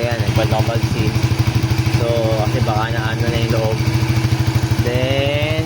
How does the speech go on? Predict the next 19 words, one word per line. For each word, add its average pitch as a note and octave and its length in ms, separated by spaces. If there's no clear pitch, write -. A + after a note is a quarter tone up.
yung D3+ 320
gulong, E3+ 800
try D3+ 160
ko D#3 160
kung D#3 80
may D#3 160
bombahan, D3 560
kung C#3 160
ubra. C3 560
Kasi, B2+ 720
dapang-dapa B2 720
kasi B2 160
siya. B2+ 160
Mamaya, B2+ 400
hindi A#2+ 240
na A#2 80
kumapit. A#2 480
So, A#2 80
kailangan B2 240